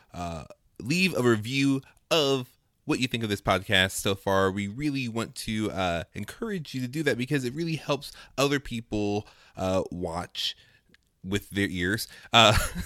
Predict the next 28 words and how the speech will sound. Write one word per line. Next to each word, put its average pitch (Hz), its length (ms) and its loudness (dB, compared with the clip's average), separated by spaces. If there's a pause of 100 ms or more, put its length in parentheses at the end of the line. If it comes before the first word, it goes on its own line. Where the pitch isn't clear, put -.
(360)
<laughs> - 540 -16
uh, 107 440 4 (100)
and 120 260 6
it 123 80 4
helps 127 220 -2
us, 123 240 0
like, 120 160 4
kind 127 160 2
of 113 80 0
rank 120 160 2
up 120 140 4
in 110 80 0
the 110 80 2
news, 110 480 -2
new 110 200 -2
and 98 280 -2
noteworthy 147 520 -2
things. 180 380 -2
So 117 260 4 (200)
it 151 60 2
helps 175 180 2
other 180 120 0
people 180 340 -4
to - 120 -14
find 185 220 -2
the 180 40 -2
podcast. 151 640 -4
So 170 440 -2